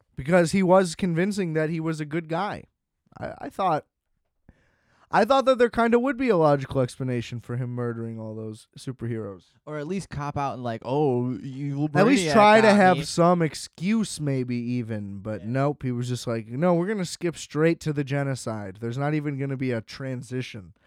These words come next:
Speaker 2: Well, maybe they weren't sure
Speaker 1: <laughs>
Speaker 2: they were getting season two. They're like, "Oh, let's skip a couple issues ahead here."
Speaker 1: Yeah.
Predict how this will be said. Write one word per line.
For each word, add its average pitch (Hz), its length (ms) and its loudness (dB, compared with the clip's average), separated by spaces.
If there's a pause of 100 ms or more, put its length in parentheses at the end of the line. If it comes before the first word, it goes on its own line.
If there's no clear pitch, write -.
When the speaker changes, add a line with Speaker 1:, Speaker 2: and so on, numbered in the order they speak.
Speaker 2:
Well, 127 100 -16
maybe 135 160 -4
they 123 140 2
weren't 165 280 2
sure 123 120 -4
Speaker 1:
<laughs> - 0 -
Speaker 2:
they 120 120 -4
were 117 120 -8
getting 113 200 -12
season 113 380 -12
two. 113 220 -10
They're 110 140 -8
like, 139 180 -14
"Oh, 247 500 -14
let's 147 140 -18
skip 135 180 -20
a 120 40 -20
couple 123 240 -12
issues 117 260 -10
ahead 117 260 -8
here." 123 220 -10 (100)
Speaker 1:
Yeah. 117 400 -4